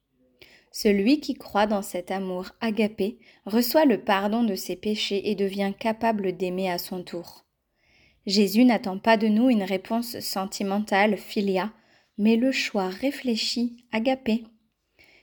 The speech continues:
Il s'agit de prendre la décision de l'aimer, comme lui-même nous a aimés le premier.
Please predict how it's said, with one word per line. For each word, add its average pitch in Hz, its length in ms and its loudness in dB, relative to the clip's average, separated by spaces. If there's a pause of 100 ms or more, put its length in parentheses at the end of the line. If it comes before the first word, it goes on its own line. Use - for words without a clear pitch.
Il 190 140 -4
s'agit 208 400 2
de 247 120 0
prendre 214 440 -2
la 175 140 -2
décision 233 800 -2
de 196 120 0
l'aimer, 175 460 -4 (460)
comme 214 220 4
lui-même 190 640 2
nous 180 220 -6
a 180 80 -4
aimés 185 360 -6 (120)
le 220 200 -2
premier. 196 460 -4